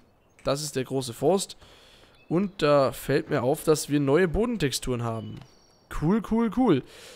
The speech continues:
Sieht meiner Meinung nach so gleich schon mal besser aus. Und richtig schön verwuchert, dieser Forst. Ein schönes Gelände, ist jetzt nicht zu riesig, aber auch nicht so klein. Also man hat da schon was zu tun.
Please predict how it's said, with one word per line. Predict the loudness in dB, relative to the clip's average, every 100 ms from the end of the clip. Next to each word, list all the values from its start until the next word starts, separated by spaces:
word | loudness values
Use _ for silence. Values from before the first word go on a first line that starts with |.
| -20 -20
Sieht | -6 2 2 4
meiner | 2 4
Meinung | 4 4 4
nach | 2 0
so | 0 2 2 -2 -10 _ _
gleich | 2 2 0
schon | -2 0
mal | 0
besser | 2 0 2 0
aus. | 2 0 -2 -8 -14 _ _ _ _ _ _
Und | -6 -4 -4 -8
richtig | -8 -6 -2
schön | -2 -2
verwuchert, | -2 -2 0 -2 -2
dieser | -2 -4
Forst. | 0 0 0 -8 -20 -20 -20 -20 -20 -20 -20 _ _ _ _ _ _ _ _ _ _ _ _ _ _ _ -16
Ein | -10
schönes | -4 -2 -2 -2
Gelände, | -2 -2 -2
ist | -2
jetzt | -4 -4
nicht | -4 -4 -8 -12
zu | -4 0
riesig, | 2 0 0 -4 -6 -6
aber | 0 2
auch | 4 2 0 -14 -16
nicht | -10 -6
so | -2 -2
klein. | 2 2 2 0
Also | -2 -2
man | -2 -2
hat | -2 -4
da |
schon | -6 -4
was | -6 -6
zu |
tun. | -4 0 0